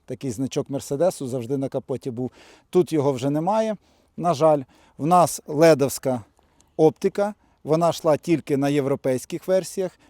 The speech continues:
на американцях ви цього не зустрінете. Бачите, оце ці навіть такі противотуманки, вони також в хромі. Що в нас ще є? Ось такі гарнесенькі додаткові поворотники в зеркалах.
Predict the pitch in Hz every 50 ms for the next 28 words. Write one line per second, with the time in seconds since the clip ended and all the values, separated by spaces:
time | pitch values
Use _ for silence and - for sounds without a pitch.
0 | _ - 147 147 151 156 151 147 143 - 151 147 135 - - 131 - 143 143 -
1 | - 151 147 147 147 127 127 139 - - 123 131 135 127 127 120 - 127 113 123
2 | 180 196 - - - 110 - _ _ _ _ _ _ _ - 131 - - 156 131
3 | - 165 160 156 147 143 127 131 120 - - - _ _ - 143 - - 147 139
4 | - _ _ _ _ _ _ _ _ _ _ - 160 160 - - 147 147 143 -
5 | - 147 151 147 143 131 - 143 131 135 139 135 123 - 127 - - 151 170 170
6 | - - _ _ _ _ _ _ - - - 175 180 180 180 175 170 165 156 143
7 | - _ _ _ _ _ _ _ _ _ _ _ _ _ _ _ _ - - -
8 | - 196 185 156 156 151 135 - - - 156 139 127 131 120 117 113 - _ _
9 | 147 139 - - 180 156 - 175 170 147 - - _ _ _ _ _ - 135 143
10 | 147 147 165 160 156 143 - 151 143 135 - 139 143 135 110 - _ _ _ _
11 | _ - 123 151 139 156 147 - - 170 160 147 147 - - 143 143 143 139 139
12 | 139 131 - - 151 - - 160 143 156 180 160 - 175 175 180 185 190 190 -
13 | -